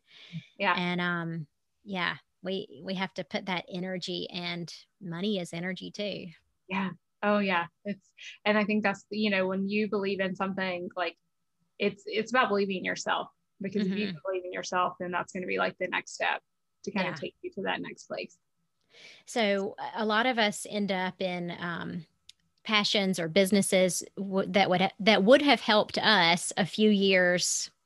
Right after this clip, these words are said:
Speaker 2: ago when we were stuck, like a podcast. I mean, that's, this, <laughs> I was telling Sarah, so often when people are talking and I'm interviewing them, I'm like, "Yes, I needed that." And so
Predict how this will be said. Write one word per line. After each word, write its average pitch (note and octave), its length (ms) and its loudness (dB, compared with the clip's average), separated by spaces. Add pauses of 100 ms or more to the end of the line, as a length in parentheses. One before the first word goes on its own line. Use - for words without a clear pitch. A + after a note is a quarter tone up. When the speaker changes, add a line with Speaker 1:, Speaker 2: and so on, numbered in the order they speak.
(160)
Speaker 2:
ago F3+ 460 6
when F3+ 160 4
we F3+ 140 0
were D3+ 100 -4
stuck, - 640 0
like F#3 380 4
a D#4+ 80 2
podcast. A3 640 4
I F#3+ 40 6
mean, F#3+ 160 4
that's, G#3+ 300 4 (520)
this, A#3+ 360 8
<laughs> - 1120 2
I A#3+ 60 6
was B3+ 160 4
telling B3 340 8
Sarah, A#3 340 6
so A3+ 220 6
often G#3+ 400 8
when F#3+ 240 4
people A3+ 340 2
are F3+ 100 6
talking G#3 540 4
and F3 120 2
I'm F3+ 160 4
interviewing F#3+ 500 2
them, F3+ 140 -2
I'm F3 160 0
like, E3+ 300 -2
"Yes, C4 600 4
I A3+ 120 4
needed C#4 440 4
that." G#3+ 480 6 (800)
And A3+ 240 6
so G3+ 560 4